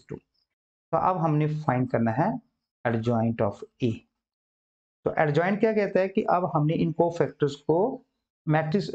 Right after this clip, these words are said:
form में लिखना है और इनके elements से replace कर देना है, ठीक है, और उसका लेना है हमने transpose। तो यहाँ पे ये देखिए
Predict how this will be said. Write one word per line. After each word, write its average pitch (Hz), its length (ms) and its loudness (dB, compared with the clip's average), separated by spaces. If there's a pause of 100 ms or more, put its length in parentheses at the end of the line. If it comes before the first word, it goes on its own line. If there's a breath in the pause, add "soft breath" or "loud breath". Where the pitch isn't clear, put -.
(220)
form 139 180 2
में 135 100 2
लिखना 131 320 0
है 180 200 2
और 156 480 -2
इनके 165 480 0
elements 151 580 0 (920)
से 175 180 2
replace 151 340 0
कर 104 140 -2
देना 101 240 -2
है, - 160 -10 (140)
ठीक 240 160 2
है, 269 200 -2 (120)
और 151 160 2
उसका 147 220 0
लेना 123 220 0
है 131 60 0
हमने 151 120 0
transpose। 110 800 -4
तो - 180 -8
यहाँ 107 220 -4
पे 117 60 -2
ये 104 160 -4
देखिए 151 380 -4